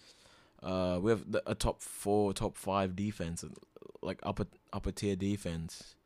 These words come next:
Um, 'cause we're better than Arsenal's defense. We're better,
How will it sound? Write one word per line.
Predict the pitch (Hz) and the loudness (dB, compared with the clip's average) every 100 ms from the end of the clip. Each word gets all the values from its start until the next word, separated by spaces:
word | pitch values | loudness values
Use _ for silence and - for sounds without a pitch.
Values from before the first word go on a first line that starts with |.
| _ _ _ - - | _ _ _ -14 -2
Um, | 98 95 90 87 87 - - | 0 2 2 0 -2 -6 -2
'cause | 110 95 85 - - | 0 2 -2 -10 -10
we're | - 107 | -2 2
better | 95 92 92 | 2 2 2
than | 90 | 0
Arsenal's | 90 95 98 90 - | -2 -2 -2 -4 -2
defense. | 110 110 107 104 101 98 - | 0 2 2 0 0 -2 -4
We're | 98 | -6
better, | 90 92 90 90 | -4 -4 -2 -2